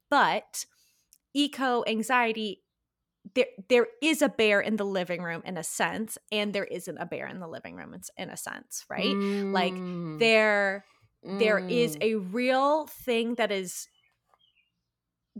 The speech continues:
Speaker 1: that is happening, but we can't run from it. And in fact, <laughs> running from it, this response that our amygdala is like,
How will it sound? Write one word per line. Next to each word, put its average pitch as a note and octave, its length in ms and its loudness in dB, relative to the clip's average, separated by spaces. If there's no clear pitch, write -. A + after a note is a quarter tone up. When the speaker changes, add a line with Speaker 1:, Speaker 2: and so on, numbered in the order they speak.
Speaker 1:
that G#3 180 2
is G3+ 120 -2
happening, D4 640 -2
but A#3 180 2
we B3+ 120 2
can't C4+ 420 0
run G#3 340 0
from - 280 -8
it. - 420 -14
And A#3+ 120 4
in A#3+ 100 4
fact, B3+ 400 4
<laughs> C#4 120 4
running D#4 340 6
from B3 280 4
it, - 180 -2
this A#3+ 240 -2
response A#3 760 -4
that A#3 180 6
our A3 100 8
amygdala A#3 420 2
is G3 120 -4
like, F#3+ 220 -4